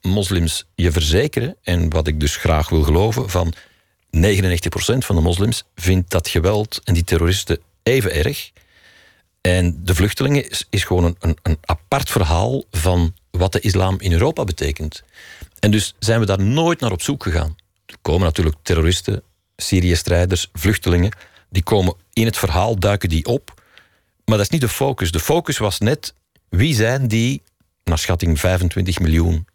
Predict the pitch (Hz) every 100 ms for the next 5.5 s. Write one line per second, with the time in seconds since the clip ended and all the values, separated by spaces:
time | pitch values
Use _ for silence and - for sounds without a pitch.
0 | _ - 98 101 87 107 - 82 90 85
1 | - - - _ _ _ - 80 95 107
2 | 113 - - 107 - 104 110 113 - 87
3 | 95 107 101 101 - - _ 92 95 104
4 | 110 120 - - 76 101 104 110 107 113
5 | - 90 90 113